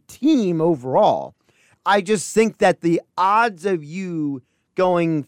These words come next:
four, fourteen and three, I do the math <laughs> right in my head, fourteen and three.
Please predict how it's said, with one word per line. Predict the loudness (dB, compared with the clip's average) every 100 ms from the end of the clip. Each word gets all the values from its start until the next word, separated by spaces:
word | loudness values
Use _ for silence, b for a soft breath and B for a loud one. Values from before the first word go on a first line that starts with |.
| _
four, | 2 2 2 _ _ _ -2
fourteen | -2 0 -4
and | -4
three, | 0 -2
I |
do | -2 -4
the |
math | -2 -2 -4
<laughs> | -8 -4
right | -4
in | -4
my | -10
head, | -12 -14 _ b b -2
fourteen | 0 0 -2
and | -2
three. | -2 -2 -2